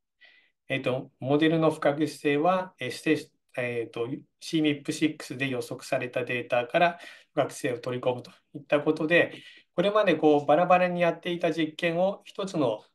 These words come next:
えーと、フレームワークの実験の構成で全て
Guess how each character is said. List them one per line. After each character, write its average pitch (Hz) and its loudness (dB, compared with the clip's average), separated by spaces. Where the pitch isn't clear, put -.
え 117 0
ー - -20
と、 117 -10
フ - -14
レ 160 0
ー 160 -2
ム 160 -2
ワ 156 6
ー 151 -2
ク - -14
の 156 -4
実 147 -2
験 156 4
の 143 2
構 170 2
成 170 -2
で 196 2
全 165 -2
て 117 -8